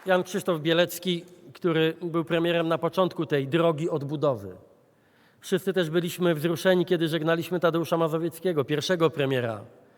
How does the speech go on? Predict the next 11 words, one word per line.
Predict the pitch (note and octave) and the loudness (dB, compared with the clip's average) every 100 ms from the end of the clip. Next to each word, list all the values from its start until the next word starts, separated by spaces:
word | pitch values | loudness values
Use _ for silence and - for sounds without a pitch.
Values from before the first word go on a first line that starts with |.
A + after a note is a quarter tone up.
| _ _ _ | _ _ _
w | - - | -16 0
tym | D#3 D3 D3+ | 2 2 0
trudnym, | - E3+ E3 D#3+ D#3+ | -2 0 2 2 4
ale | D3+ D3+ | 4 4
najpiękniejszym | D3+ D3 D#3 D3 E3+ D#3 E3+ | 0 0 -2 0 0 0 -2
w | |
historii | D#3+ - D#3+ D3+ | -4 -4 -4 0
Polski | E3+ D#3 - | 0 0 2
okresie. | E3+ F3 F3 C#3+ - G#2 - - - - - - - - - - - - - - - - - - - - - - - - - - - - - - - - - - - - - - - - - - F3+ | 4 4 2 2 -2 -8 -10 -16 -16 -14 -14 -14 -14 -14 -14 -12 -12 -12 -12 -12 -12 -12 -12 -12 -12 -12 -12 -12 -12 -14 -12 -12 -12 -12 -12 -12 -12 -12 -12 -12 -12 -12 -12 -12 -12 -14 -14 -8 -2
I | |
pamiętamy, | - G3 G3 F#3+ A3 A3+ G3+ F#3 | 6 6 8 6 6 6 8 6